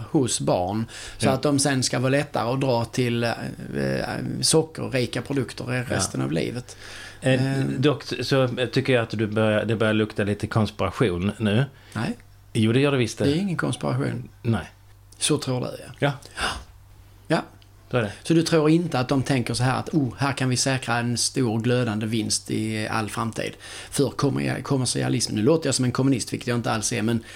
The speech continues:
Speaker 1: men, eh, nej, jag, eh, då, då tror du inte heller på att, eh, att de stora, eh,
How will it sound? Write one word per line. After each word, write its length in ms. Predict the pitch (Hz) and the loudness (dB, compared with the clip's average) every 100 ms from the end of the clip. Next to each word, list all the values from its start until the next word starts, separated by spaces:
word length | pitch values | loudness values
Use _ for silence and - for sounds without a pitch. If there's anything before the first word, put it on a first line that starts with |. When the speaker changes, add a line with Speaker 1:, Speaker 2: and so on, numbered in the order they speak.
| - - - - | -16 -18 -16 -6
Speaker 1:
men, 260 | 113 117 | -2 0
eh, 160 | 120 123 | 0 0
nej, 240 | 220 247 - | 0 0 2
jag, 500 | 196 180 190 202 196 | 4 4 4 4 2
eh, 60 | 190 | 2
då, 100 | 180 180 | 2 2
då 160 | 180 170 | 4 4
tror 220 | 170 160 | 4 4
du 80 | 165 | 4
inte 140 | 160 | 4
heller 200 | 156 131 | 2 2
på 220 | - 139 | 2 2
att, 260 | 131 127 131 | 2 0 0
eh, 520 | 131 131 127 123 127 | 2 2 2 2 2
att 120 | 123 | 0
de 300 | 131 127 127 | 2 2 2
stora, 640 | 120 131 127 120 123 123 120 | 2 2 2 0 0 0 0
eh, 400 | 120 117 117 | 0 0 0